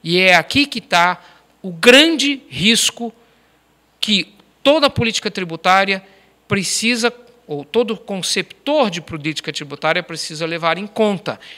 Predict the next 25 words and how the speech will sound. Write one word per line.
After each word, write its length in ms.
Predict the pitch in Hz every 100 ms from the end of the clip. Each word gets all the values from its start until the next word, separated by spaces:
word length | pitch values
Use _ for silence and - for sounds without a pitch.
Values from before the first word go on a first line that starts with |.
| -
É 60 |
qual 200 | 151 175
é 80 | 170
o 80 | 165
efeito 560 | 147 - 226 277 311 254
da 160 | 233
política 400 | - 208 202 -
tributária 640 | 190 190 170 180 180 185 175 - _
sobre 320 | - 175 160
o 40 |
mercado 380 | 165 151 160 151
laboral. 540 | 151 151 151 131 110 - - _ _
O 120 | 160
grande 360 | 127 147 226 214
desafio 800 | 190 185 180 - - 156 143 123
hoje 500 | 139 151 120 - - _ _ _ _ _ _ _ _ _ _ _ _
de 140 | 185 -
todos 320 | 233 302 311
os 120 | 277
países 680 | - 254 123 104 - - - _ _ _ _ _ _ -
é 260 | 185 151 - -
a 120 | 135
geração 640 | 151 156 135 - 220 240 _ _ 147
de 180 | 165
empregos. 640 | 202 - 131 - - -